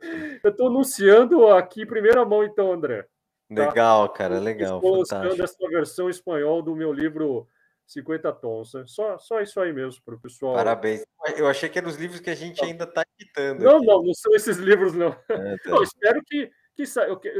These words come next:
Speaker 1: eu quero ver um dia traduzido esse livro dos, dos hebreus, por exemplo, André.
Speaker 2: Com certeza.
Speaker 1: Quero ver esse livro traduzido em inglês, e pelo menos em inglês e espanhol aí, né?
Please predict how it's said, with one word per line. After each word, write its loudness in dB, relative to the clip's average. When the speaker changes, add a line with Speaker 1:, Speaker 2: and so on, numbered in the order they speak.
Speaker 1:
eu -4
quero 0
ver -8
um -6
dia -2
traduzido 0
esse -6
livro -6
dos, -10
dos -10
hebreus, 0
por -4
exemplo, -6
André. -16
Speaker 2:
Com -6
certeza. -6
Speaker 1:
Quero -8
ver -6
esse -8
livro -8
traduzido -8
em -6
inglês, -2
e -12
pelo -6
menos -8
em -6
inglês -6
e -16
espanhol -6
aí, -10
né? -20